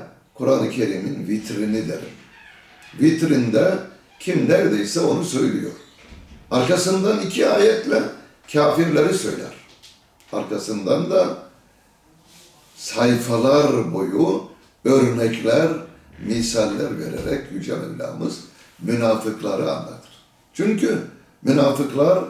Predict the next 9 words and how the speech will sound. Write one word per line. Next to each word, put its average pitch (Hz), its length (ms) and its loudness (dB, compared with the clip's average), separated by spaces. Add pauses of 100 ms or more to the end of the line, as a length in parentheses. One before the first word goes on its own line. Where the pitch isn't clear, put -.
(580)
girift - 600 -2
insanlardır, - 1000 -8 (460)
karmaşık 117 760 -2
insanlardır, 104 880 -6 (1000)
kapalı 135 480 4
insanlardır. 107 1080 -2 (360)
Göründükleri 139 840 4
gibi - 300 -2
değildirler. - 920 -2